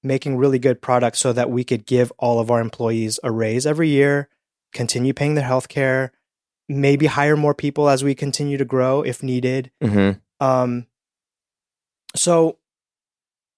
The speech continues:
Speaker 1: I'm sure someone, there are people that are, that are out there like that. Um, it does seem like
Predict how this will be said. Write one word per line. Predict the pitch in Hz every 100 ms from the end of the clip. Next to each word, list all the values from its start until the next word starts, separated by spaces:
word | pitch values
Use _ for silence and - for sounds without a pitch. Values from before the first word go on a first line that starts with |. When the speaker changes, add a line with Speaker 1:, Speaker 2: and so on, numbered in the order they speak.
| _ 151
Speaker 1:
I'm | 170 180 165
sure | - 175 170
someone, | 190 190 185 185 185 -
there | 147 151 143
are |
people | 143 156 156
that | 143 135 135
are, | 123 - _
that | 127 131
are | 123 123 -
out | 123 131
there | 139
like | 131 113 -
that. | 131 170 - _ _ _ _ _ _ _ 135
Um, | 127 120 120 117 117 _ _ _ _ _ _ _ _ _ _ _ _ _
it | 156
does | 147 151 -
seem | 156 147 135
like | 123 120 -